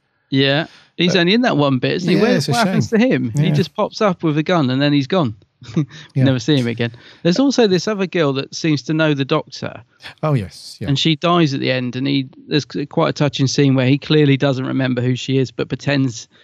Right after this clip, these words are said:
Speaker 1: that he does out of politeness. You know, I like that scene 'cause he's like, "Of course I remember you." And he hasn't got a clue. He has to, when she dies, he's like, "Who was that?" So who, who's she? I assume she's popped up at some point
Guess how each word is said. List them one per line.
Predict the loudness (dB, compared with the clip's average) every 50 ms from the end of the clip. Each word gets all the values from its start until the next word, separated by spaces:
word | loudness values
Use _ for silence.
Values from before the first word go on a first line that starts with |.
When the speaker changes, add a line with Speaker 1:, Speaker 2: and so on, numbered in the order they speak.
| _ _ _ -8
Speaker 1:
that | -6 -4 -2
he | -2 -2
does | 0 0 0 0 0 -2
out | -2 -4 -4
of | -6 -8
politeness. | -8 -6 -4 -2 -2 -2 -4 -8 -12 -14 -14 -16 -12 -10
You | -8 -8
know, | -6
I | -6
like | -4 -2 -2 -2 -2
that | -4 -8 -10 -10
scene | -12 -12 -12 -12 -14
'cause | -18 -16 -10
he's | -8 -8 -6 -4
like, | -4 -4
"Of | -4 -2
course | 0 0 2 2 2 2
I | 2
remember | 2 2 2 2 2 2 2 2 0
you." | 0 0 2 0 0 0 -2 -6 -10 -18 -20 -20 -20 -20 -20 -20 _ _ -10
And | -6 -4
he | -4 -4 -4
hasn't | -2 -4 -2 -2 -2 -2
got | -2 -2
a | -4
clue. | -2 0 2 2 4 2
He | 2
has | 0 -4 -6 -6
to, | -2
when | -2 0
she | 0 -2 -4 -2
dies, | 0 0 0 -2 -4 -8
he's | -10 -10 -8
like, | -6 -6 -2
"Who | -2 -2 0
was | 0 -2 -2 -4 -6 -8
that?" | -10 -10 -10 -12 -16 _ _ _ _ _ _ _ _ _ _ -20 -14
So | -4 0 4 4
who, | 4 4 2 2
who's | 2 2 2 0
she? | 0 0 2 2 2 2
I | 0 0 0
assume | 0 0 -2 -2 -2
she's | -2 -6 -8 -6
popped | -6 -8 -8 -6 -4 -4
up | -4 -4 -6
at | -10 -10
some | -8 -6 -6 -6 -8
point | -8 -8 -8 -8 -8